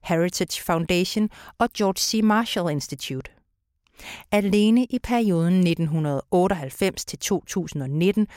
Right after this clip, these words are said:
brugte Exxon, ifølge organisationen Union of Concerned Scientists, mindst syvogtredive millioner dollar på at støtte klimaskeptikere. Og tvivlen i befolkningen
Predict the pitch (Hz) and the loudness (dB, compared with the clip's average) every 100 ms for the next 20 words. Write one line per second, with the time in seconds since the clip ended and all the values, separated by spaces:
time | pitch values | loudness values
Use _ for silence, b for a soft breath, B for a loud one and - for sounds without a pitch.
0 | B B - 220 - 262 - 175 - 208 | B B -2 -2 -2 -4 -2 -2 -2 -2
1 | 208 - 165 - 151 147 147 - 156 156 | -2 -6 -8 -4 -2 -2 -2 -2 -4 -2
2 | 147 - - - - 165 165 156 165 165 | -4 -4 -2 -2 0 0 0 0 0 2
3 | 170 160 143 - 165 - 170 156 160 - | 2 0 -4 -6 -4 -2 -2 -2 -4 -10
4 | - 156 147 180 - 180 - - B B | -4 -2 0 -2 -2 -6 -6 -12 B B
5 | B B 208 226 - - - - - 285 | B B 2 2 2 -6 -10 -8 -4 -2
6 | - 277 - 151 156 170 175 202 214 220 | -2 -4 0 0 2 0 2 4 4 4
7 | 196 247 202 139 - _ 196 196 226 220 | 2 0 -2 -4 -8 _ 0 2 2 -2
8 | b b - 220 220 - - 151 170 - | b b -2 0 0 -2 -2 -2 -4 -8
9 | - - 156 170 - 151 - 160 151 143 | -8 -2 0 0 0 -4 -6 -4 -4 -4
10 | 139 _ _ _ _ _ _ B B B | -6 _ _ _ _ _ _ B B B
11 | B - - - 220 226 247 - _ - | B -10 -4 0 0 2 0 -2 _ -6
12 | 247 285 - 156 - 165 151 | -2 0 0 -2 -2 -6 -4